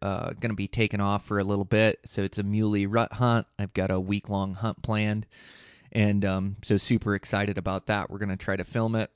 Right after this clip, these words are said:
Uh, so I've got a new cameraman that, uh, I'm gonna meet up here later today. And, yeah, have a week of chasing rutting muleys. So, uh, it's a,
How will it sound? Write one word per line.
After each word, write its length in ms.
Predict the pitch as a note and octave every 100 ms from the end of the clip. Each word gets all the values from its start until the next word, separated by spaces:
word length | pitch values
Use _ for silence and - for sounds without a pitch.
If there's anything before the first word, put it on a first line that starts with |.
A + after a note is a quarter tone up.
| -
Uh, 240 | G#2+ G2
so 140 | - -
I've 100 | -
got 120 | A2+
a 60 | G#2
new 440 | A2 A2 G#2+ G#2 - - - -
cameraman 680 | - A2+ A2 G#2+ G#2 G#2 G#2+
that, 260 | F#2+ F#2+ -
uh, 180 | G#2 G2
I'm 120 | G2+
gonna 180 | G#2 G2+
meet 240 | G#2 A2
up 220 | G2 G2+
here 240 | - G#2 G#2
later 320 | G#2 A2 G#2+
today. 420 | - - A2+ B2 - - - _ _ _ _ _ _ _ _ _ -
And, 220 | A2+ G#2
yeah, 180 | G2+ A#2+
have 200 | G2 A2+
a 40 |
week 280 | G2 A2+ A2+
of 100 | G#2+
chasing 500 | - G#2+ A2 G#2+ G2+
rutting 320 | F#2+ G2+ G#2
muleys. 440 | G2 G2+ G#2+ - -
So, 360 | - G2+ G2+ -
uh, 140 | F#2+ F#2+
it's 120 | -
a, 160 | G2+